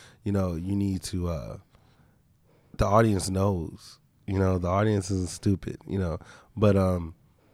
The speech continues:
at first I was writing for the audience. Now I learned to more so write for me and, um, also include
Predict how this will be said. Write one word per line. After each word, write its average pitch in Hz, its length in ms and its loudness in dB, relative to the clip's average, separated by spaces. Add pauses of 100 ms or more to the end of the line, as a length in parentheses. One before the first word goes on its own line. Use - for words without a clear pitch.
(120)
at 90 140 -2
first 107 280 0
I 98 100 2
was 92 140 0
writing 90 260 0
for - 140 -12
the 85 60 -6
audience. 85 480 -6
Now 92 140 -6
I 90 80 -4
learned 90 400 -4
to 92 400 -6 (540)
more 98 200 2
so 95 260 -2
write 95 280 -4
for - 180 -6
me 92 420 -4 (680)
and, 95 580 0 (440)
um, 85 680 -4 (640)
also 95 460 2
include 92 720 -2